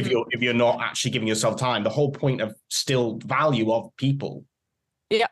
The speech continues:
Speaker 2: is
Speaker 1: I
Speaker 2: that
Speaker 1: think actually that, that's one of the risks of A I, because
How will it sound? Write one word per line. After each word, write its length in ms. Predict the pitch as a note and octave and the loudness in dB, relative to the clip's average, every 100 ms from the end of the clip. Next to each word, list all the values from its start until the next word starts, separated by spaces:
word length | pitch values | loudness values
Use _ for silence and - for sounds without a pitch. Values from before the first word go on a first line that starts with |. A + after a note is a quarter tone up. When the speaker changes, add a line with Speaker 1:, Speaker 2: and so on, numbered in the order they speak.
| - | -4
Speaker 2:
is 180 | - - | -8 -2
Speaker 1:
I 80 | B3+ | 0
Speaker 2:
that 60 | - | 2
Speaker 1:
think 180 | F#4 | 2
actually 400 | - D#4 D#4 D#4 | 0 0 0 0
that, 180 | A3 C4 G#3+ | 0 0 0
that's 260 | C4 - | -2 0
one 160 | C#4+ C#4 | -2 -2
of 80 | B3 | -2
the 160 | A3 E3+ | -4 0
risks 440 | A#3+ D4+ - - | 0 0 -4 -4
of 140 | B3+ A#3 | -4 0
A 160 | - | 2
I, 340 | C3+ F3+ E3+ E3 | 2 2 0 -2
because 480 | G3+ A#3 A#3 A3 | -2 0 0 -2